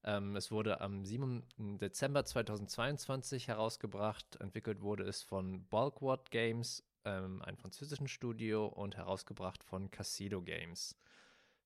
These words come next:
Das Spiel an sich ist, finde ich, ganz hübsch. Die Cutscenes sind auch, äh, wirklich schön gemacht. Ähm, aber anders als bei Anno geht es halt nicht darum, äh, Inseln zu besiedeln und da die Ressourcen zu nutzen, sondern wir sind im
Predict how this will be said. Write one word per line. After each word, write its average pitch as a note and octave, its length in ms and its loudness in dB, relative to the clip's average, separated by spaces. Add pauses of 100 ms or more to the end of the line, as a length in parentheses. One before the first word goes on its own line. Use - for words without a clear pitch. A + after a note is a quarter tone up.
Das - 100 0
Spiel D3+ 200 4
an D3 80 6
sich C3 360 4
ist, - 360 -2 (160)
finde A2 220 2
ich, - 80 -2
ganz - 260 2
hübsch. - 240 2
Die - 100 -4
Cutscenes C3+ 520 -2
sind B2 220 -4
auch, - 300 -6
äh, A2 300 2
wirklich A2+ 280 -4
schön A#2+ 260 2
gemacht. A2+ 520 2 (220)
Ähm, G2 300 2
aber G2+ 300 2
anders A2 260 2
als G2 120 -2
bei - 120 0
Anno A2 220 0
geht G#2 140 -2
es G#2 120 -4
halt G#2 140 0
nicht G#2+ 200 -4
darum, G2+ 420 0
äh, F#2 280 0
Inseln D3+ 560 4 (480)
zu - 160 -2
besiedeln A#2+ 680 4
und G2+ 140 -2
da G#2+ 100 6
die A2 100 2
Ressourcen G#2+ 680 0
zu - 200 -2
nutzen, G#2 520 -2
sondern G2 520 -2
wir G2+ 280 2
sind G2+ 480 -4
im G2+ 320 -2